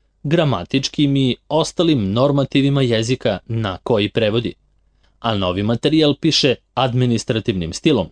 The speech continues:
koji se koristi u zvaničnoj dokumentaciji i odlikuje se ustaljenim izrazima,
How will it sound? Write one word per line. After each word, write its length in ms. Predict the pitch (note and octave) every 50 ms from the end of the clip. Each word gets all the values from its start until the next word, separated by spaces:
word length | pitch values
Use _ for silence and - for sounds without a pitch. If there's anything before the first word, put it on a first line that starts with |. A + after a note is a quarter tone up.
| _ _ _ _ _ _ _ _ _ -
koji 180 | - E3 D#3
se 160 | - - -
koristi 560 | - - D#3 D#3 D#3+ D#3 - - - C3 - - _ _ _ _ _ -
u 200 | C#3+ C#3+ - -
zvaničnoj 680 | C#3+ B2 G#2+ G#2 C3 C3+ C#3+ C#3 C3 - - A#2+ G2 G2
dokumentaciji 840 | G#2 G#2 - C3 A#2+ A#2 A#2 A2+ B2+ A2 G#2+ - - - A#2 - - _ _ _ _ _ _ _ _ _ -
i 160 | F3 D#3 B2
odlikuje 560 | F2+ F2 F2+ G#2+ B2 B2 - D#3+ E3 D3+ D3+
se 220 | - - E3 C3+ G2+ - _ _ _ _ _ _ -
ustaljenim 580 | F3+ F3 - - - D#3 D#3 D3+ D3+ D3+ C#3+ B2
izrazima, 540 | F#2 F#2 G#2 A2 G#2+ G2 A#2 A#2 G2+ C#2+